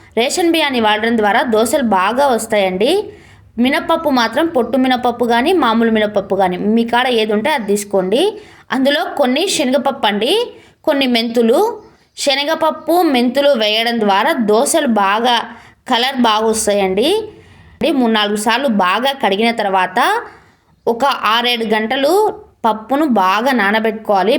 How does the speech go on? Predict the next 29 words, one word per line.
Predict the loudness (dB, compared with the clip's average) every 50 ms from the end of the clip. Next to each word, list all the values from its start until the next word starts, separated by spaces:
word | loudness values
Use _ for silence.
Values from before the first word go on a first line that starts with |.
| 2 2
బియ్యాన్ని, | 2 2 2 2 2 0 0 -2 0 0 -2
పప్పును | -2 -2 -2 -4 -2 -2 0 -2 -2 -4 -6 -10 -18 -20 -18 _ -10 -6 -2 -2
బాగా | 0 0 0 0 0 0 0 0 0
నానడం | 0 0 0 0 0 0 0 0 0 2
ద్వారా | 2 2 2 2 0 0 -2 -2 -2
పొట్టు | -2 -2 0 0 0 2 2 2
బాగా | 2 0 0 0 2 2 2
ఊడిపోతుంది. | 2 0 0 0 0 0 0 0 0 2 2 2 2 0 -2 -4 -8 -18 -20 -20 -20 -20 _ _ _ -2
పొట్టు, | -2 -2 -2 0 0 0 0 0 0 0 -2 -2 -2 -2
పప్పు | -2 -2 -2 -2 -2 0 0
ఎంత | 0 0 0 0 0 0 0 2
బాగా | 2 2 2 0 0 0
నానితే | 0 0 0 -2 0 0 0 0 2
బియ్యం | 2 2 2 2 2 0 0 0 0 0
దోసలు | 2 2 0 0 0 0 0
కూడా | 2 0 0 0 -2 -2
అంత | -2 -2 0 -2 0 0 0
బాగా | 0 0 0 0 -2
వస్తాయి. | -2 -4 -2 -2 0 0 -2 -6 -10 -20 -20 -20 -20 -20 _ -2 0
ఉదయం | 2 2 2 2 2 0 0
టిఫిన్ | -2 -2 -2 -2 -2 0 0
చేసిన | -2 -2 -2 -2 -2 0 0
తర్వాత | 2 2 2 2 0 0 0
నానబెడితే | 0 0 0 0 -2 -2 -2 0 0 0 0 0 0 0
ఈవినింగ్ | 0 2 2 0 0 0 0 0 0
మిక్సీకి | -2 -2 -2 -2 -2 -2 0 -2
వేసుకుంటా | -2 -2 -4 -6 -8 -6 -2 0 0 0 0
అండి. | 0 0 0 0 0 -2 -4 -8 -14 -20 -20 _ _ _ _ _ _ _ _ _ _ _ -16 -16 -16 -18 -20 _ _ _ -2
నానిన | -2 -2 -2 0 -2 -2